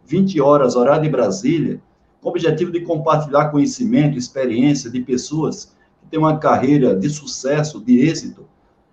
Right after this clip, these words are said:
e o prazer de compartilhar com pessoas que buscam seu crescimento profissional.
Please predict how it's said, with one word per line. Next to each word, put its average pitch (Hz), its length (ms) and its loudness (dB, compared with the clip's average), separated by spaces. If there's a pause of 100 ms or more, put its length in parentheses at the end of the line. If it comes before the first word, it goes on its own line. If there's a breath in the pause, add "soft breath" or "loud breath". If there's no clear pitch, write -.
e 190 460 0
o 156 140 -2
prazer 156 340 2
de 190 80 -6
compartilhar 180 840 0
com 127 100 -8
pessoas 147 400 -6
que 190 140 -12
buscam 165 420 -2
seu 147 220 -6
crescimento 143 500 -6
profissional. 156 720 -2